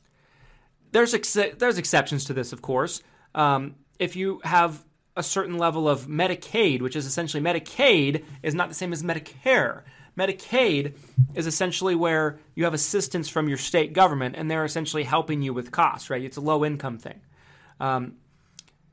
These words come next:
and if you have a certain level of Medicaid and assistance from Medicaid, a lot of times Medicaid can pay your Medicare Part B premium for you, so that way you might not be charged for it. And it might be more than the normal amount if you fall into a high-income demographic situation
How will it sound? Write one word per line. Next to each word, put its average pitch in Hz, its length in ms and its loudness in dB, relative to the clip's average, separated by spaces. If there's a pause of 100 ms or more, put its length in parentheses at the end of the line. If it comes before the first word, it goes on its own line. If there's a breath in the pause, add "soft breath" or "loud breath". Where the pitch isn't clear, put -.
(340)
and 165 180 2
if 185 400 -4
you 185 80 2
have 185 80 2
a 170 60 -2
certain 175 320 0
level 170 340 4
of 139 80 0
Medicaid 151 540 0
and 139 100 -2
assistance 156 420 -4
from 143 140 -6
Medicaid, 139 380 0
a 139 40 0
lot 147 140 4
of 147 80 -4
times 143 220 -4
Medicaid 139 380 -2
can 127 140 -8
pay 131 600 -2 (240 loud breath)
your 127 120 -2
Medicare 127 380 -2
Part 131 220 0
B 123 100 -4
premium 123 380 -4
for 151 260 0
you, 123 80 0
so 120 140 -6
that 139 200 2
way 135 120 -2
you 117 100 -6
might 139 240 2
not 120 160 -4
be 123 80 -12
charged 117 300 -8
for 120 200 -8
it. 113 80 -14 (300 soft breath)
And 185 100 -2
it 202 80 -4
might 190 220 0
be 165 100 -2
more 208 400 2
than 185 140 2
the 147 140 2
normal 131 340 0
amount 110 400 -8 (480 soft breath)
if 170 180 -4
you 165 80 -4
fall 170 300 2
into 165 260 -2
a 143 60 2
high-income 170 760 0
demographic 131 600 -2
situation 135 640 -8